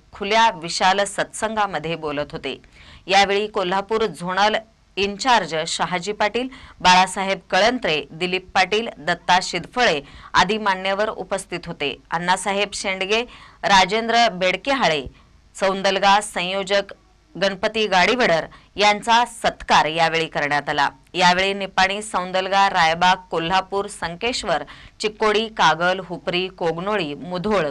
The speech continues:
कुर्ली, जत्राट, हंचिनाळ, भिवशी, सांगली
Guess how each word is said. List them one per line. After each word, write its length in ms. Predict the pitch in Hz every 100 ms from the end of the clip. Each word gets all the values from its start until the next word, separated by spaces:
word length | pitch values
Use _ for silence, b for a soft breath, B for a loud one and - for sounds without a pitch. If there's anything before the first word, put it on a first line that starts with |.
| 143
कुर्ली, 440 | - 185 190 196 143 - 139
जत्राट, 460 | 185 165 202 165 131 B B B
हंचिनाळ, 520 | 196 202 262 247 151 139 B B
भिवशी, 560 | 160 196 220 214 247 156 - b b b -
सांगली 440 | 233 220 220 165